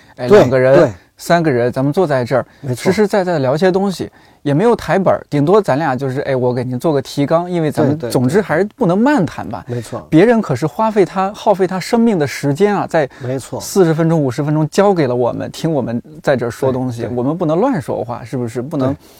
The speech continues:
Speaker 1: 有一搭没一搭的乱扯。
Speaker 2: 是。
Speaker 1: 我觉得这个很重要。然后再一个就是有内容，真诚有内容，
Speaker 2: 对，
Speaker 1: 我觉得
Speaker 2: 对，对。
Speaker 1: 这，这就挺好了。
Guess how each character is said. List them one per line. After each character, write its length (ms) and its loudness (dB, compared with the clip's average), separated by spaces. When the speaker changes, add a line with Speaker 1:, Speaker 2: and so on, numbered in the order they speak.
Speaker 1:
有 180 0
一 40 0
搭 160 -2
没 140 -2
一 60 -4
搭 100 -4
的 80 -2
乱 240 -2
扯。 180 -10
Speaker 2:
是。 600 -14
Speaker 1:
我 20 -2
觉 0 -
得 80 4
这 140 4
个 80 6
很 200 -4
重 200 -4
要。 80 -6
然 100 -2
后 60 0
再 220 0
一 40 -2
个 140 0
就 100 -2
是 60 0
有 140 -2
内 180 -2
容， 180 -8
真 180 -2
诚 260 -8
有 140 -6
内 200 -4
容， 100 -10
Speaker 2:
对， 100 -8
Speaker 1:
我 100 -6
觉 60 -4
得 80 -2
Speaker 2:
对， 80 -8
对。 80 -10
Speaker 1:
这， 240 2
这 160 2
就 160 -2
挺 260 -8
好 240 -6
了。 180 -14